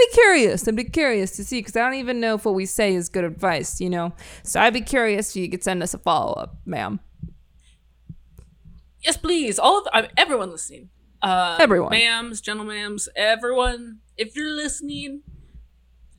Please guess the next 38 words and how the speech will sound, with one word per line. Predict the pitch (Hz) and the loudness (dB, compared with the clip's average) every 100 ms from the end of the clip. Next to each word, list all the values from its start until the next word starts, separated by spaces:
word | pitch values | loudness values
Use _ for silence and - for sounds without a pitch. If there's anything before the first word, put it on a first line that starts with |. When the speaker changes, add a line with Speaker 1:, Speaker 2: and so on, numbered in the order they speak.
| - | -6
Speaker 2:
try | 214 247 | 2 6
out | 269 269 | 6 4
everything | 269 269 277 269 | 2 -2 -4 -4
we | 262 254 | -4 -2
say | 262 254 | 4 4
to | 247 | 2
do | 220 240 240 240 | -4 -6 -4 -4
and | - 202 202 | -4 -6 -6
let | 202 208 | -4 -2
us | 208 | -2
know | 220 208 | -4 -6
if | 208 | -6
it | 202 | -6
works, | 185 190 - - - 285 - - | -4 -4 -6 -8 -10 -10 -14 -12
'cause | - 185 180 | -8 -8 -4
we're | 214 | 0
always | 214 208 | 0 -2
looking | 208 196 | -8 -12
for | 185 | -12
tips. | 180 180 185 | -8 -6 -2
Speaker 1:
Yeah. | 170 156 - - | -2 -2 -8 -8
<laughs> | - - 226 196 - - - 294 392 - | -2 2 2 2 -4 -8 -14 -14 -14 -12
Yeah. | 202 190 175 - - _ - 294 - 285 - | -8 -4 -4 -6 -12 _ -14 -12 -14 -16 -4
On | 208 214 | 0 2
that | 220 220 | 2 2
note, | 185 190 190 190 - | 2 2 2 0 -4
Kim, | - 208 202 196 190 190 - | -4 0 2 2 -2 -4 -10
it's | - | -10
been | - 196 | 0 0
a | |
pleasure, | 180 214 214 214 214 202 - - - - - - | 2 4 6 6 2 0 -6 -20 -20 -20 -14 -2
as | 180 | 6
always. | 220 220 214 214 226 - - - - - - - - - | 8 8 6 2 0 -6 -20 -20 -20 -20 -20 -20 -20 -10
And, | - 180 175 170 170 170 170 | -4 0 0 0 -2 -2 0
uh, | 165 160 160 180 | 2 2 0 -2
I'm | 175 | -4
so | 175 208 202 | 0 2 2
glad | 190 175 175 | 2 0 -2